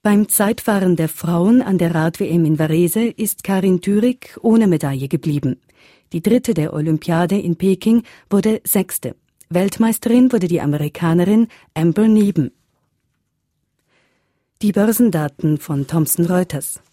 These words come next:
Der Swiss Market Index schloss bei sechstausendsiebenhundertachtzig Punkten, minus null Komma vier Prozent. In New York steht der Dow Jones Index bei zehntausendachthundertsechs Punkten, minus null Komma vier Prozent.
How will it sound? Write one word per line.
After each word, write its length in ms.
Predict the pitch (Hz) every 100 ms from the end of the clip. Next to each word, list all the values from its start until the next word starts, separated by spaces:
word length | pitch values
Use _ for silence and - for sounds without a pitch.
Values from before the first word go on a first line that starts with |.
| _ -
Der 100 | 175
Swiss 320 | 175 220 208
Market 320 | 208 208 226 226
Index 480 | 233 240 240 - -
schloss 360 | - 180 147
bei 160 | - 143
sechstausendsiebenhundertachtzig 2000 | 147 190 - 196 196 202 240 - - _ - 226 208 190 185 - 196 - - 214 -
Punkten, 480 | 208 196 - 147 123 _ _ _
minus 360 | 175 135 127 -
null 240 | 175 160
Komma 240 | - 185 180
vier 240 | - 185
Prozent. 640 | - 196 - 185 123 - _ _ _ _ _ _ -
In 220 | 196 180
New 100 | 190
York 340 | 180 190 247
steht 240 | - 156 160
der 60 |
Dow 160 | 165 165
Jones 340 | 160 196 214
Index 500 | - 220 220 233 -
bei 240 | - 165 160
zehntausendachthundertsechs 1500 | - 202 214 - 190 185 202 - 180 - 190 202 - 220 -
Punkten, 480 | - 143 - 143 127 - - _
minus 340 | - 147 139 -
null 220 | 180 165
Komma 240 | - 185
vier 260 | 190 - 202
Prozent. 640 | - 147 - 123 117 -